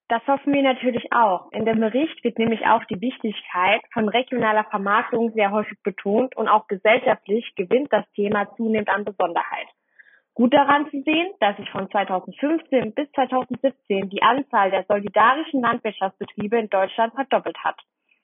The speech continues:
Auch sie setzen sich für regionale Wertschöpfung ein. Achten Sie bei Ihrem eigenen Wocheneinkauf darauf, dass die Produkte regional sind? Und wie ist das in Berlin machbar?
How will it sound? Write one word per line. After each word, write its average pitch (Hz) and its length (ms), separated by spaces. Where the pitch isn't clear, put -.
Auch 226 200
sie 359 180
setzen 208 380
sich 247 180
für 202 160
regionale 233 560
Wertschöpfung 220 720
ein. 170 300
Achten 247 480
Sie 320 160
bei 254 140
Ihrem 202 240
eigenen 262 520
Wocheneinkauf 214 920
darauf, 208 480
dass 190 180
die 202 80
Produkte 202 540
regional 190 640
sind? 294 220
Und 214 200
wie 262 200
ist 320 120
das 262 220
in 220 140
Berlin 220 260
machbar? - 540